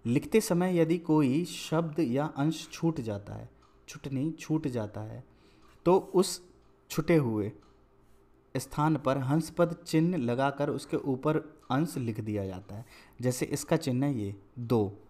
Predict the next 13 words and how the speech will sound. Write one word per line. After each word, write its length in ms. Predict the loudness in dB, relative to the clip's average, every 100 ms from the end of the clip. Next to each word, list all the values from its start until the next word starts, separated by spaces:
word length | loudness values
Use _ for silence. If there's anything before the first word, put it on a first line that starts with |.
| -20 -10
जैसे 260 | -2 0 0
क्रिया 400 | -2 0 2 2
के 180 | 2 2
मुख्य 580 | 6 4 2 0 0 0 -20 -20 -4
भेद 340 | 4 6 6
हैं। 200 | 2 -4
अब 180 | 0 2
यहाँ 220 | 4 2
पे 120 | 2
दो 260 | 2 6 6
रह 160 | 6 2
गया 200 | -2 -4
था, 220 | -8